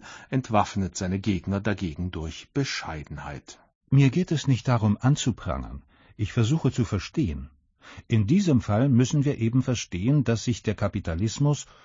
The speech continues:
Speaker 2: so ungerecht und amoralisch er auch ist,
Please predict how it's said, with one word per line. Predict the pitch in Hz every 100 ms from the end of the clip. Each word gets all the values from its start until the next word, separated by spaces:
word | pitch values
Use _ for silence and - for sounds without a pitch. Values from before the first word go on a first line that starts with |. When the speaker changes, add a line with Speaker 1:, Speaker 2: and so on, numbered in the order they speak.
| _ _
Speaker 2:
so | - 95
ungerecht | - 143 123 104 120 -
und | 90 85 -
amoralisch | 117 131 107 80 85 87 95 -
er | 104 85
auch | -
ist, | 135 131 -